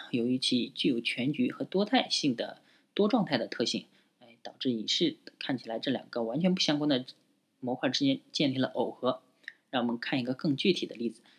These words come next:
并且暴露了一个使用全局可变状态的额外问题。比如说，我们想要在我们的应用中构建一个网页查看器，为了支持这个查看器，我们构建了一个简单的U R L cache。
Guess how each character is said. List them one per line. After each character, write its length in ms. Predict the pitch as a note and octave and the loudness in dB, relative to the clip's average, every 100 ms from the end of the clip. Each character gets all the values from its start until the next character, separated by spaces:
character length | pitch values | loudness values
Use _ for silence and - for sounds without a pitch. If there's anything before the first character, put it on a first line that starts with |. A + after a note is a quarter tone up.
| _ | _
并 180 | - D3 | 0 0
且 180 | A#2+ - | 0 -4
暴 180 | - C#3+ | 0 0
露 140 | B2 | 0
了 140 | A#2+ D#2+ | -2 -4
一 100 | D#2+ | -8
个 380 | - C3 A2+ F#2+ | -4 0 0 0
使 200 | - A#2+ | -2 0
用 120 | B2 | 0
全 320 | - - B2 | -2 -4 -2
局 220 | C3 B2+ - | 2 0 0
可 260 | - B2+ | -6 -6
变 260 | - F#3+ C3 | -2 0 0
状 180 | - C#3+ | -2 -6
态 120 | D3 | -6
的 100 | A#2+ | -6
额 80 | A2 | -2
外 180 | D#3+ D#3 | 0 0
问 140 | B2 | -4
题。 160 | - - - - _ | -8 -14 -16 -20 _
比 120 | - | -2
如 60 | D3 | 0
说， 240 | F#3+ G3 - | 0 -4 -6
我 160 | C#3 | -4
们 220 | B2+ C3 D3 | -2 0 0
想 260 | - - | -2 -6
要 100 | A#2+ | -10
在 200 | A#2 C3+ | -2 -2
我 120 | A2 | -2
们 100 | A#2 | -6
的 100 | A#2 | -4
应 160 | B2 D3 | 0 2
用 140 | B2+ | 0
中 200 | B2 D3 - | 0 -2 -2
构 160 | D3 B2+ | -2 -2
建 180 | A2+ | -2
一 60 | A2+ | -4
个 160 | C3 A#2 | -4 -2
网 240 | A2 - | -2 -4
页 200 | C#3 E3 | -6 -4
查 180 | B2 - | -4 -6
看 180 | - D3+ | -4 -2
器， 200 | - - - - _ | -2 -4 -10 -20 _
为 80 | C#3+ | -4
了 120 | B2 | -2
支 120 | A#2+ D#3 | 0 0
持 80 | |
这 100 | D3 | 0
个 60 | C#3+ | -2
查 160 | C3+ A#2+ | -2 -4
看 140 | D3+ | -4
器， 160 | - - | -4 -6
我 40 | A#2 | -10
们 120 | A#2 | -8
构 220 | B2 B2 | -4 -4
建 220 | A#2+ C3+ A#2 | -2 -2 -2
了 100 | A2 | -4
一 40 | |
个 180 | - B2 | -4 -6
简 280 | - A2 G#2+ | -4 -6 -4
单 180 | C#3 | -2
的 60 | D3 | 0
U 180 | - D#3+ | 0 -2
R 300 | E3+ D#3+ B2 | 0 -2 0
L 180 | C3 - | -2 -4
cache。 420 | - C#3+ - - | -2 4 4 4